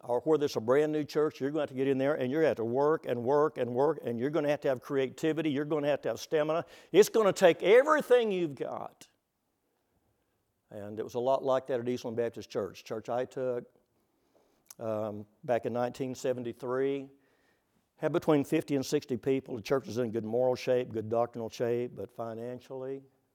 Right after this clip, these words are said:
uh, our offerings were two hundred and sixty-two dollars a week, and our, if I, bond fund, that would be like your land payment, five hundred dollars a week.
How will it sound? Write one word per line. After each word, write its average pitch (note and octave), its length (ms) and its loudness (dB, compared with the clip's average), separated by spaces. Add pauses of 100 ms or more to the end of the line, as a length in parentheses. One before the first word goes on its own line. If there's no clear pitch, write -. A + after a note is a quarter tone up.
(340)
uh, C3 120 -14 (2000)
our C3+ 180 0
offerings D3 380 2
were G#2 80 -6
two C#3+ 220 -4
hundred C3+ 160 -4
and A#2 100 -8
sixty-two C3+ 460 -8
dollars B2+ 320 0
a A#2 80 -2
week, C#3 340 -2
and A2+ 120 -8
our, A2 260 -6 (120)
if - 120 -10
I, A#2+ 100 -2 (460)
bond C3 500 2
fund, A#2 380 -6
that B2+ 100 -2
would B2 140 -10
be B2 120 -2
like A#2 220 -2
your A2+ 140 -6
land B2 320 -6
payment, B2 340 -6 (720)
five A2 320 -4
hundred G2+ 240 -8
dollars F2+ 360 -8
a - 40 -14
week. - 240 -16